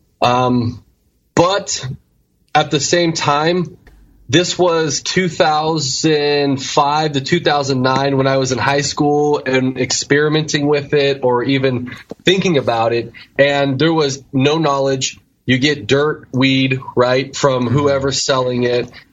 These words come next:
Speaker 1: And it doesn't really get you high because it's either s-, too dry, the T H C is gone, whatever the case is.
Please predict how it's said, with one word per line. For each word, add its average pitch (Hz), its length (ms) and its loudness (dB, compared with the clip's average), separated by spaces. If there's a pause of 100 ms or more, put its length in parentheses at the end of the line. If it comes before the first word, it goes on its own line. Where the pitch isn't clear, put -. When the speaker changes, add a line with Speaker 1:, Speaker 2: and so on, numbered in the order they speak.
Speaker 1:
And 143 480 0 (400)
it 147 160 0
doesn't 175 240 2
really 160 180 0
get 135 220 -2
you 131 80 0
high 131 320 0
because 127 500 0
it's - 400 -4
either 131 200 2
s-, - 200 -6
too 185 260 2
dry, 131 380 0
the 127 80 -2
T 139 220 -2
H 135 180 -2
C 135 120 0
is 127 100 -2
gone, 120 560 0
whatever 123 400 0
the 110 60 -2
case 107 360 -2
is. 107 260 0